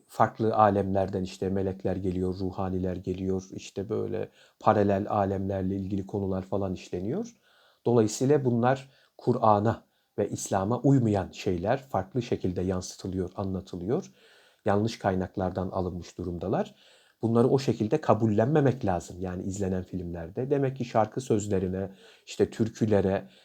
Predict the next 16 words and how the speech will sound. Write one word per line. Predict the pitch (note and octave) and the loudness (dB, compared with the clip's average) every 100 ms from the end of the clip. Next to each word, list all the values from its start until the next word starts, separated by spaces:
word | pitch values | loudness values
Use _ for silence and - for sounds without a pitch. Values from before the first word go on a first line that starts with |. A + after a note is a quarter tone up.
| _ | _
kadere | - G#2+ G#2 G#2 | 0 4 4 4
isyan | - - G#2+ G2+ F#2+ | 0 -4 2 2 2
eden, | F#2 F#2 F#2+ - _ _ _ - | -2 -4 -6 -12 _ _ _ -4
e, | F#2 F2+ F2 E2 - - | 0 0 -2 -6 -10 -12
sözlerden | - A#2 G#2 G#2 F#2+ A2+ | 0 2 4 2 4 2
uzak | A2 G2 G#2 - | 0 -2 -4 0
durmak | A2+ A2+ - | 0 0 0
lazım, | A2 G2+ A2 G#2+ | 0 2 0 0
mırıldanmamak | G#2+ G#2+ F#2+ G#2 B2+ A#2 A2+ - G#2 | 2 2 2 2 4 4 2 0 4
lazım, | G2+ F#2+ G2+ G#2 | 6 6 0 -2
söylememek | - G2 F#2 G2+ A#2 A#2 A#2 | -2 0 0 0 0 -2 0
lazım. | G#2 G2 G#2 G#2+ | 0 0 -2 0
Söylediysek | G#2+ G2+ G2+ G2+ A2 - | 2 2 2 0 -2 -2
tövbe | G2+ F#2 | -2 0
etmemiz | A2 A#2 G#2+ G2+ | 0 0 -2 0
lazım, | A2+ G#2+ G#2+ | 2 2 0